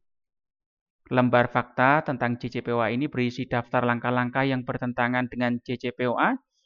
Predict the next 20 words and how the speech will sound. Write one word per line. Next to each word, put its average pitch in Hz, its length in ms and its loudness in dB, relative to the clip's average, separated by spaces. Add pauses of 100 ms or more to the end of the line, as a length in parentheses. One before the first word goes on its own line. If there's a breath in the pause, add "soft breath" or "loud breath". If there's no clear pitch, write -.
(220)
dimulai 156 480 2
dengan 127 240 0
hari 123 400 0
implementasi 120 800 -2
perjanjian 120 480 -2
tersebut 135 480 -4 (440)
pada 131 180 2
masa 117 400 0
pemerintahan 117 560 -4
mantan 113 320 -4
Presiden 120 400 -8
Amerika 117 400 -4
Serikat 120 480 -4
Barack 120 320 0
Obama 131 640 0 (400 soft breath)
hingga 165 640 2 (160)
ke 147 160 4
masa 135 400 2
pemerintahan 120 560 -2
Presiden 123 400 -6